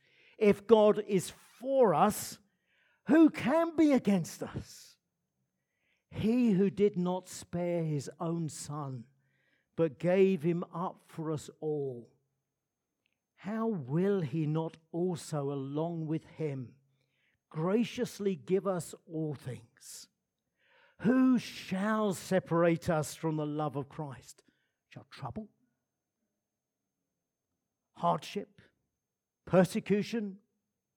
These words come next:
famine, nakedness, danger, or sword? No.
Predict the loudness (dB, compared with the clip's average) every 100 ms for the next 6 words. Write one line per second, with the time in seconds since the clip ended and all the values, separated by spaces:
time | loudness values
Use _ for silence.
0 | _ _ -8 -2 0 0 -2 -4 -12 _
1 | _ 4 6 4 2 0 2 0 -2 0
2 | 2 4 4 4 4 4 0 -6 -4 0
3 | 2 4 2 -2 -12 _ _ _ _ _
4 | _ _ _ _ -12 -4 0 2 2 0
5 | -4 -10